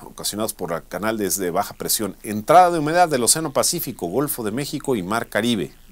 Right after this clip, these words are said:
Ahí tiene usted, eh, se ve claramente en esta gráfica, en tiempo actual, cómo está entrando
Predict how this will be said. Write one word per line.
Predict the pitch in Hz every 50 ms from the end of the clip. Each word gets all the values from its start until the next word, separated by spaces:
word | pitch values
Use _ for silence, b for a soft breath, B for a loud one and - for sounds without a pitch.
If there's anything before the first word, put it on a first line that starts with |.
| - -
Ahí | - 87 98
tiene | - 135 131 131 127
usted, | - - 135 - - - b b b b b b b b b -
eh, | - -
se | - 95
ve | 90 113 117 - - - - - - -
claramente | - 120 127 127 110 113 110 107 107 - 101 92 85
en | 82 92
esta | 98 - - - 95 82 80 82
gráfica, | 95 127 156 156 - 165 160 - - 175 170 - b b b b b b b b
en | 82 82 80
tiempo | - - 101 95 - - 90
actual, | - - - 160 175 180 196 - b b b b b b b -
cómo | 107 101 104
está | 92 - - 104
entrando | 90 - 98 95 95 98 92 87 90